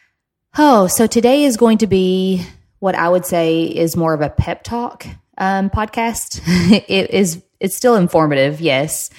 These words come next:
Um, but I was listening to a podcast, and it's a business-related podcast, um, but I found that it was so relatable to,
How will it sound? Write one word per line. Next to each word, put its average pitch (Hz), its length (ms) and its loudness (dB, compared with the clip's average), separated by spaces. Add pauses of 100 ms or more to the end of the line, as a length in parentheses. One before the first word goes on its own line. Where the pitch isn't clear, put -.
(400)
Um, 151 580 0 (320)
but 180 380 2
I 208 140 4
was 214 280 4
listening 165 540 -2
to 156 840 -4 (160)
a 175 60 -8
podcast, 143 640 -4
and 151 80 0
it's - 180 -8 (340)
a 175 80 -4
business-related 151 720 -2
podcast, 139 540 -6 (460)
um, 151 480 0
but 170 180 0
I 175 160 2
found 156 680 0 (180)
that 156 180 -2
it 160 160 0
was 156 300 -4
so 165 180 2
relatable 156 720 0
to, 147 640 -4